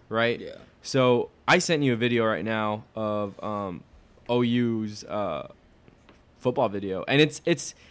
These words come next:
Speaker 1: it's what everyone wants to see. Hype plays with reveals and also really cool cinematic, simple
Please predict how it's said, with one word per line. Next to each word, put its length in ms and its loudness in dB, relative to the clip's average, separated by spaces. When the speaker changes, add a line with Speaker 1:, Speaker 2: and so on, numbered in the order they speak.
Speaker 1:
it's 140 -6
what 100 0
everyone 340 6
wants 220 2
to 80 -4
see. 360 -2
Hype 640 -2
plays 800 2
with 480 4
reveals 1000 2
and 240 2
also 720 4
really 460 4
cool 240 2
cinematic, 800 2
simple 800 4